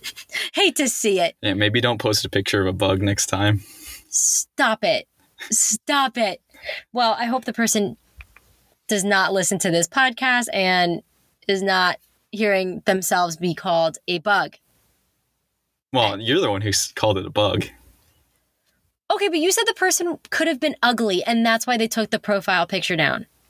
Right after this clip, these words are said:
Speaker 2: I'm, yeah, I mean, I'm not denying it. I don't know what the rules are. Maybe you have to be a certain level of attractive.
Speaker 1: Come on. That is definitely not the case.
Speaker 2: Uh,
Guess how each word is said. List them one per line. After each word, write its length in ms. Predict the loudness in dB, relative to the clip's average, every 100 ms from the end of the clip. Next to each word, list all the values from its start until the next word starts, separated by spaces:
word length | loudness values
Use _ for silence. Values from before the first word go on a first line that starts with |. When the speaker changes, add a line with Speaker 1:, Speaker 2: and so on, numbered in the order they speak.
| _ _ -20 -6 0
Speaker 2:
I'm, 180 | 0 -2
yeah, 280 | -2 0 0 -4 -2
I 100 | 0
mean, 420 | 2 2 0 -4 -12 _ _ _ _ _ _ _ _ -4
I'm 100 | 0
not 140 | 2
denying 420 | 0 -2 0 0 0
it. 160 | -6 -14 _ _ _
I 80 | 0
don't 80 | 2
know 80 | 0
what 120 | -2
the 80 | 0
rules 280 | 2 2 0
are. 280 | -2 -4 -6
Maybe 220 | -2 0 2
you 40 |
have 120 | -2
to 60 | -2
be 100 | -2
a 40 | 0
certain 260 | 0 0
level 260 | 0 0 0
of 60 |
attractive. 640 | 0 0 -2 -2 -6 -8 -12 _ -20 _ _ -20 -12 -12 -12 _ _ _ _ _
Speaker 1:
Come 340 | -2 0 0 0
on. 380 | 0 0 -2 0
That 160 | 2
is 200 | 2 -2 -4
definitely 480 | -2 0 0 -4
not 80 | 0
the 300 | 2 2 2
case. 100 | 2
Speaker 2:
Uh, 220 | 0 0